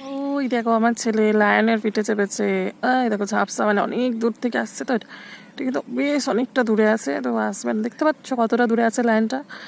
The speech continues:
আর আমি কোথায় যাচ্ছি, সেই জন্য আমি একটু ক্লোজ করতে গেলাম, তো ঝাপসা আসছে, যে জন্য ভালো দেখাতে পারলাম না। মানে, ওই জায়গাটা ফাটিয়ে এনজয় করছে, এই আর কি।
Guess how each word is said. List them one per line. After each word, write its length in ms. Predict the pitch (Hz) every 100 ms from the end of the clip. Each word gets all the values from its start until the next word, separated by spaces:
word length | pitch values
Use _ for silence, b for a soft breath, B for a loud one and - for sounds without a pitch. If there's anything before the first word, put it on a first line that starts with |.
| B B -
আর 80 | 220
আমি 160 | 220
কোথায় 240 | 220 240 226
যাচ্ছি, 220 | 214 277
সেই 220 | - 220
জন্য 360 | 208 220 220 226
আমি 380 | 240 226 233 240 B B B B B - - 233
একটু 680 | - - - 254 247 226 214 - 220 208
ক্লোজ 220 | 226 233
করতে 260 | - 240 262
গেলাম, 260 | 254 277
তো 120 | 247 226
ঝাপসা 460 | 208 202 - 226
আসছে, 320 | 220 - 262
যে 180 | 247 226
জন্য 320 | 202 214 262 330 - - B B B B B B B B B B B B B B 220
ভালো 180 | 220 214
দেখাতে 260 | 208 214
পারলাম 300 | 233 226 226
না। 220 | 226 247 254 B B B B B - - - - B B B B B B B B -
মানে, 140 | 208 208
ওই 280 | - 247 277
জায়গাটা 280 | 269 269 311
ফাটিয়ে 400 | - 208 208 254
এনজয় 320 | 226 196 202
করছে, 360 | 190 180 - 208
এই 120 | 196
আর 120 | 180
কি। 200 | 190 196